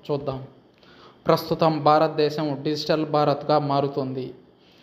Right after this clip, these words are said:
మొబైల్ ఫోన్ ద్వారా అన్ని వ్యవహారాలను చక్కబెట్టేస్తున్నారు.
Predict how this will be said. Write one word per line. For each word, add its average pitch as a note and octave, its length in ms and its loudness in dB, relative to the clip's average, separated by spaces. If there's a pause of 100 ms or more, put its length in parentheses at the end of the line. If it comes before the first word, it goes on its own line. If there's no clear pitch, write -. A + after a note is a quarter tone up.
(320)
మొబైల్ D#3 360 2
ఫోన్ D3+ 320 -2
ద్వారా D3+ 260 2
అన్ని D#3 340 -2
వ్యవహారాలను D3 800 0 (100)
చక్కబెట్టేస్తున్నారు. C3+ 1040 -6